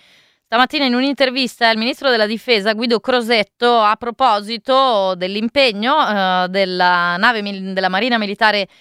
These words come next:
eh, Caio Duilio, eh, nell'area attaccata ieri sera per la prima volta, eh, dai ribelli Houthi. La Duilio dovrebbe assumere il comando tattico della missione europea Aspides.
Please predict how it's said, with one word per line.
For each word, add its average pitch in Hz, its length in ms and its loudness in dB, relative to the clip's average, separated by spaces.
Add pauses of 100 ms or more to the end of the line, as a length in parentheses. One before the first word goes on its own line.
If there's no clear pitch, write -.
(300)
eh, 190 320 2
Caio 233 340 0
Duilio, 214 880 0
eh, - 20 -2
nell'area 240 1040 2
attaccata 214 800 -2
ieri 226 340 -2
sera 220 400 0
per 214 160 -4
la 196 120 -2
prima 214 280 -4
volta, 247 540 0 (360)
eh, 190 320 0
dai 196 760 2
ribelli 196 680 -2
Houthi. 262 540 -2
La 190 120 2
Duilio 208 300 -2
dovrebbe 196 340 0
assumere 190 760 0
il 214 400 0
comando 214 480 0
tattico 202 600 -2
della 202 200 0
missione 196 320 -4
europea 208 460 0
Aspides. 202 720 -2